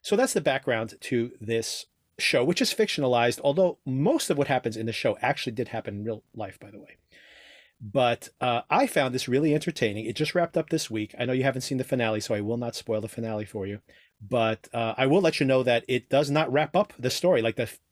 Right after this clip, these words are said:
if you remember, all the way in episode one, they are meeting.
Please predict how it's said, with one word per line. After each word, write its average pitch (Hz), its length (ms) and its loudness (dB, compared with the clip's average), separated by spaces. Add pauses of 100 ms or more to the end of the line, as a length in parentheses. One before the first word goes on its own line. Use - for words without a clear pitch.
if 120 160 -6
you 139 100 4
remember, 127 380 2
all 127 120 2
the 123 80 0
way 120 80 4
in 117 40 0
episode 117 360 0
one, 127 280 0 (260)
they 120 220 2
are 117 120 2
meeting. 131 400 2